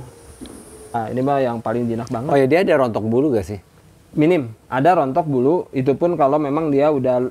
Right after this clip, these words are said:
Speaker 1: mulai, eh, apa, masa loop ya,
Speaker 2: Hmm.
Speaker 1: masa birahi, tapi minim banget. Nah.
Speaker 2: Tuh, galang itu, rumput.
Speaker 1: Nih, tuh.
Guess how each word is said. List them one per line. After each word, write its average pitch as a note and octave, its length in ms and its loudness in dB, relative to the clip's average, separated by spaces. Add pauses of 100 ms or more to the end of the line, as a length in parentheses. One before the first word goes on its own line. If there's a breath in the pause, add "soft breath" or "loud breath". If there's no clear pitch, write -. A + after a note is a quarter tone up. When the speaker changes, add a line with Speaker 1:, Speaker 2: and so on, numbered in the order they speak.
Speaker 1:
mulai, B2 580 -2
eh, A#2+ 340 -4 (120)
apa, - 240 -2
masa B2 500 -4
loop D#3+ 180 0
ya, C3+ 220 -2 (220)
Speaker 2:
Hmm. D#2 260 -10 (140)
Speaker 1:
masa A2+ 180 -4
birahi, A#2 460 -2
tapi A#2+ 180 -2
minim C#3 240 0
banget. A#2+ 400 -4 (1500)
Nah. A2 240 -8 (1500)
Speaker 2:
Tuh, F#2+ 180 -4
galang D#2+ 340 -6
itu, G2 220 -8 (320)
rumput. G2+ 320 -6 (560)
Speaker 1:
Nih, A2 320 -8
tuh. G2+ 220 -8